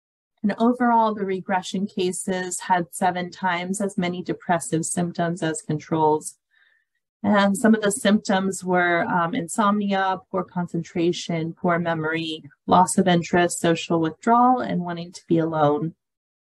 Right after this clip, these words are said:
So also this one seemed to differ, and it's, it's, um, hard to say if the stressor leads to these symptoms of depression or how it's all related, but,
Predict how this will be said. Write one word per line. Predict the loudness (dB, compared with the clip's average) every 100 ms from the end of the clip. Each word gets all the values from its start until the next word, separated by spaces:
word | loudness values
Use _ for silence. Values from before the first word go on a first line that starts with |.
| _ _ _ _ _ _ -20 -20 _ _ _
So | 2 6 6 4
also | 4 4 4 2
this | 2 0 0
one | 0 0
seemed | 0 -2
to | 0
differ, | -2 -2 -2 -2 0 0 -2 _ _ -4
and | 0 0 0
it's, | -4 -6
it's, | -4 -4 -6 -12 -2
um, | 0 2 -2 -2
hard | 2 2
to | 2
say | -2 0 0 0
if | -2
the | -6
stressor | -10 -4 -2 -2 0 0 0 -4 _ _ _ _ -4
leads | 0 0 -2
to | 0 2
these | 2 -2
symptoms | -4 -4 -4 -6
of | -6 -8
depression | -10 -6 2 2 2 0 2 0
or | 0 -2
how | 2 2 4 0
it's | -4 -4
all | -2
related, | 0 -2 -4 -6 -8 -4
but, | -2 -2